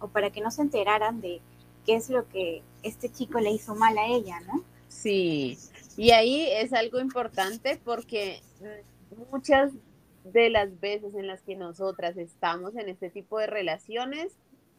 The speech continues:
Speaker 2: casi siempre, o sea, es, es como muy extraño que nuestro agresor, que en ese momento se diga ser nuestra pareja,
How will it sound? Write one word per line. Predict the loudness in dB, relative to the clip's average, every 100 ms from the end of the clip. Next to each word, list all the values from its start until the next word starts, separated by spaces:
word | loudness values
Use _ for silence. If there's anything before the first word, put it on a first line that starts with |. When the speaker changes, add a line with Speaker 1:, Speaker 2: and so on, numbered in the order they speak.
| _
Speaker 2:
casi | 0 0 0 -8 -14
siempre, | _ -6 -6 -6 -8 -6 -6
o | -6
sea, | -4 -2 -2
es, | -6 -14 _ _ _
es | -12 -10 -12
como | -10 -10 -8 -10
muy | -10 -8 -8
extraño | -8 -12 _ -8 -6 -6 -8 -10 -14 -16
que | -8 -6 -6 -6 -6 -8 _ _ _ _
nuestro | -10 -8 -8 -6 -4
agresor, | -4 -8 -6 -6 -6
que | -10
en | -8
ese | -8
momento | -8 -8 -10 -6 -8
se | -4 -4
diga | -4 -4 -4
ser | -2 -4 -6
nuestra | -10 -6 -4
pareja, | -2 -2 -2 -2 -4 -4